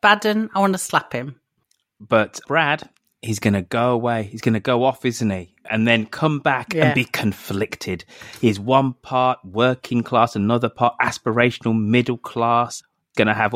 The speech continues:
Speaker 2: all of that going on. That's gonna be his storyline for the next twenty years, after he comes back from uni.
Speaker 1: I jolly well hope so. I jolly well hope so. I think it's good. I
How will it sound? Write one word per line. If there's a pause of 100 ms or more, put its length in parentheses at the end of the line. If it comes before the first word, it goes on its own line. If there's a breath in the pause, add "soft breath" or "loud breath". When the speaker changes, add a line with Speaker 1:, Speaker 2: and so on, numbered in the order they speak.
(140)
Speaker 2:
all
of
that (180)
going (500 loud breath)
on.
That's
gonna
be
his (180)
storyline (100)
for
the
next
twenty
years, (640)
after
he
comes
back
from
uni. (120)
Speaker 1:
I
jolly
well
hope
so.
I (160)
jolly
well
hope
so.
I
think
it's
good.
I